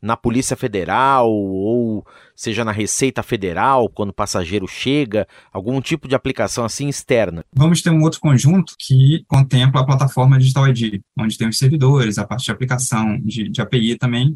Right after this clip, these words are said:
Speaker 2: os bancos de dados, todo o mecanismo que funciona para a plataforma, e algum componente externo representado pelo telefone celular, onde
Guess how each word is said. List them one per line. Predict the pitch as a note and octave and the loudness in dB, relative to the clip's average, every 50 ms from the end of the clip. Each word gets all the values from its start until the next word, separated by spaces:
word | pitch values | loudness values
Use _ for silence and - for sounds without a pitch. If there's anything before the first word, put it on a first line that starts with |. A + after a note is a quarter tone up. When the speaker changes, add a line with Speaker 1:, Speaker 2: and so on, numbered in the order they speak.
| - - | 0 -4
Speaker 2:
os | A#2 A2 | -4 -2
bancos | G#2 G#2+ A#2+ C3 D3 D3 | -2 -2 0 2 2 2
de | D#3 | 4
dados, | C#3 C3+ B2 B2 C3 C#3+ D3 - - - - | 4 4 4 4 4 2 0 -2 -8 -8 -2
todo | - C3+ B2 | 0 2 2
o | |
mecanismo | A#2+ A#2+ A#2 - C3 A2+ A2+ A2+ A2 G#2+ A#2 | 2 0 2 2 4 4 4 4 2 0 -2
que | A2 - | -4 -2
funciona | - - C3+ C3 B2+ - C#3 C3+ C3+ D3 E3 D#3 | 2 4 4 4 4 4 4 6 6 4 2 0
para | - A2 A2 A2 | -2 -4 -2 -2
a | A2 A2 | -4 -4
plataforma, | - A2 G#2+ - C3+ C3+ B2+ - A#2 A#2+ B2+ C3 D3 D#3 D#3+ - | -4 -4 -2 0 0 0 0 0 0 2 4 4 4 4 2 0
e | - F3+ F3+ F#3+ G3 - - | 2 2 4 4 2 2 2
algum | D3+ D3+ D3 D3 D3+ D#3 E3 E3 D#3 | 2 4 4 6 6 4 4 4 2
componente | D3 - E3 D3+ C#3 - D3+ C#3+ C#3 C3+ C3+ C3 C3 - | 2 4 2 2 4 4 4 6 6 8 8 6 6 4
externo | E3 - - - D#3+ E3+ F#3 E3 C3+ A#2+ A2+ A#2+ | 0 0 0 0 2 2 4 4 4 2 2 0
representado | A#2+ - A#2 A#2 A#2+ A2+ A#2 A2+ A2 - G#2+ G#2+ G#2+ G#2+ G#2+ A2 A2+ A2 _ | 0 0 0 0 0 0 0 -2 0 0 2 2 4 2 2 0 -2 -4 _
pelo | - B2 A2+ A#2 A2 A2 A2+ A2 G#2+ G#2+ G#2+ | 0 2 2 2 2 2 2 2 2 0 0
telefone | - A#2+ A#2 A#2 - - A#2 A2 A2+ | 0 0 0 -2 -2 0 0 2 2
celular, | - - E3+ D#3 C#3+ C3+ D3 - - - | 2 2 2 4 4 4 2 2 0 2
onde | D#3 C#3+ C#3+ D3+ D#3 C#3+ D#3+ E3 E3+ | 4 6 6 6 6 6 4 2 2